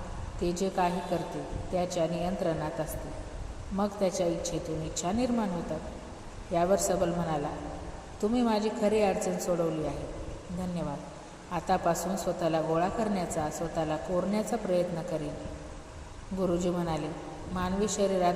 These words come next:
भरपूर ऊर्जा आणि शक्ती आहे, परंतु ती निरुपयोगी गोष्टींमध्ये विभागली गेली आहे,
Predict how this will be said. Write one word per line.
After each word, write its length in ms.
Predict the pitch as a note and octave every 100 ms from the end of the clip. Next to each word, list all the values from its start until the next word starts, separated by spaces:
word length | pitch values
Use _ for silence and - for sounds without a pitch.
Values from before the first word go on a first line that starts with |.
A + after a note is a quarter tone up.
| E3+
भरपूर 320 | F#3+ F#3+ A#3+
ऊर्जा 380 | A#3+ A3+ G#3 G#3+
आणि 180 | G3+ G3+ -
शक्ती 320 | G3 - F3
आहे, 240 | D#3+ D#3+ - - - - - -
परंतु 440 | G#3+ G#3+ G#3+ F3
ती 240 | - E3 - - - - - - -
निरुपयोगी 720 | G3 G#3+ B3 D4 C#4+ B3+ A#3+ A#3
गोष्टींमध्ये 680 | G#3+ - G#3+ G3+ F#3+ F#3
विभागली 460 | F#3 F3 F3 E3+ E3+
गेली 340 | D#3+ D#3 D#3
आहे, 180 | D3